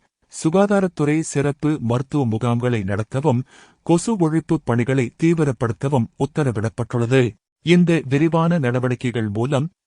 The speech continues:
வரவிருக்கும் வடகிழக்கு பருவமழையை எந்தவித பாதிப்புமின்றி எதிர்கொள்ள தமிழ்நாடு அரசு தயாராகி வருகிறது.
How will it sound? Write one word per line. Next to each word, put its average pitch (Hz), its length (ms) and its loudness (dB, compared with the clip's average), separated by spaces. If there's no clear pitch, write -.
வரவிருக்கும் 175 760 2
வடகிழக்கு 147 720 -2
பருவமழையை 131 800 0
எந்தவித 160 580 -2
பாதிப்புமின்றி 117 840 0
எதிர்கொள்ள 127 680 -2
தமிழ்நாடு 139 640 -2
அரசு 127 500 -2
தயாராகி 127 540 0
வருகிறது. 117 680 0